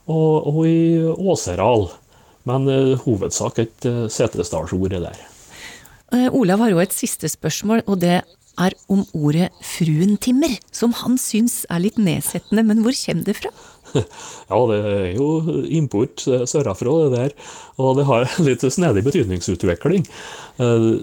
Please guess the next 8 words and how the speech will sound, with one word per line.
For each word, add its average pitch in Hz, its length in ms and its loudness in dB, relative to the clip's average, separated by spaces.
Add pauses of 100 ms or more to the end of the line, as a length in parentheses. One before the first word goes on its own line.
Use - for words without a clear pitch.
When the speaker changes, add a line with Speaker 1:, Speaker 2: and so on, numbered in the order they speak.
(160)
Speaker 1:
fruentimmer 101 720 0
kommer 98 340 0
vel 135 160 -4
direkte 87 420 -2
ifra 98 240 -2
lågtysk 95 1040 -2
eller 95 280 -4
nedertysk, 92 760 -6